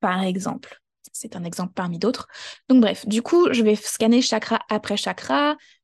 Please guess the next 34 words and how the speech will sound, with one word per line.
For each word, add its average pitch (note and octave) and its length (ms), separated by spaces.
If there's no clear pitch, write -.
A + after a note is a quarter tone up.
te C#4 100
donner B3 320
des A3 160
messages, G#3+ 540
des F#3+ 160
guidances, B3 1000
des G#3 180
informations. A#3 880
Je A3+ 60
vais G#3+ 60
te G3+ 100
donner G3 280
des F#3 160
petits - 320
trucs - 420
pratiques A#3 540
à G3+ 120
faire A3 520
dans F3 240
ta D#3+ 180
vie E3+ 180
de F3 100
tous F3+ 140
les D3+ 140
jours. F3+ 360
Et, A#3 500
euh, F3+ 640
pourquoi G#3 260
d'ailleurs G3 380
est-ce - 120
que - 80
je - 80
fais - 80
ça ? - 220